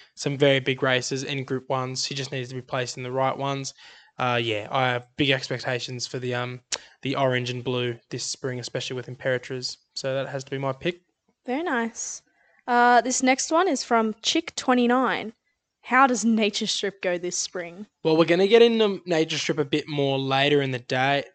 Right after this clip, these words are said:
Speaker 1: later in the day, later in the
Speaker 2: <laughs>
Speaker 1: pod, because, uh, late in the day at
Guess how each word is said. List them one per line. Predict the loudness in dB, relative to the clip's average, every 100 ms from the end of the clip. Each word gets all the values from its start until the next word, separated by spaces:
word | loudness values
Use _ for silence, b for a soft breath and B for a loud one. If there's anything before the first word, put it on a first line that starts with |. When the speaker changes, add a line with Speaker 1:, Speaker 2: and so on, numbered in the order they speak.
| _ -16
Speaker 1:
later | -12 -10 -10
in |
the | -10
day, | -6 -6
later | -2 0 2 0
in | -2
the |
Speaker 2:
<laughs> | -4
Speaker 1:
pod, | 0 0 0 -4 b b b -14
because, | -4 0 0 0
uh, | 0 2 2 2 0
late | -2 0 0 -2
in | -6 -4
the |
day | 0 0 0 -4 -12
at | -14